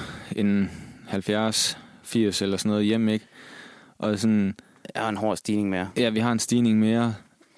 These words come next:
Speaker 1: og vi sidder bare sådan og nyder det lidt, og sådan, indtil du så tager telefonen frem, eller kigger på klokken, eller hvad du gør, så tænker du, "Kabel, vi skal også tage hjem. Vi har en aftale klokken atten,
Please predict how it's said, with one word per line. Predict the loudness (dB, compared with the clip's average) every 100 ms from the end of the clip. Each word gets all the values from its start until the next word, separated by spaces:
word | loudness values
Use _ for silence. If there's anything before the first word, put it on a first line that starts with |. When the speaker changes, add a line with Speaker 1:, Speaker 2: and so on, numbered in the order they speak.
| _
Speaker 1:
og | 0
vi | 2
sidder | 2 2
bare | 2 2 2 0
sådan | 0 2
og | 4
nyder | 4 4
det | 2 2
lidt, | 0 -2
og | -2
sådan, | 0 0 -2 -2
indtil | -2 0 0
du | 2
så | 2 0 -2 -2
tager | -2
telefonen | 0 0 2 2 2
frem, | 0 0
eller | 0 -2
kigger | 0 0
på | 0
klokken, | 0 0 0
eller | -2 0
hvad | 0
du | 0
gør, | 0 0
så | -2
tænker | -2 -2 -4
du, | -8 -20 -20 -20 _
"Kabel, | -4 -4 -6 -16 _ _ _ _ -2
vi | 0
skal | 0
også | -2
tage | 0 0
hjem. | 0 -4 _ _ _
Vi | -2
har | 0 0
en |
aftale | 0 0 -2
klokken | -2 -2 -2
atten, | -4 -6